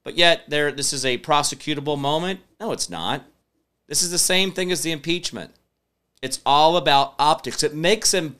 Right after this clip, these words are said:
feel good. It's a sacrifice of their own integrity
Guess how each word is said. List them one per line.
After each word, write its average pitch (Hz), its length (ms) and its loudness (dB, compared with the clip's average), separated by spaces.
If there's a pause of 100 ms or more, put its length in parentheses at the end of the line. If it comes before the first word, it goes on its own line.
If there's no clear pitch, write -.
feel 208 280 2
good. 147 180 -2
It's - 140 -10
a 143 60 -6
sacrifice 180 920 0
of 143 140 -4
their 147 220 -2
own 185 200 0
integrity 170 800 2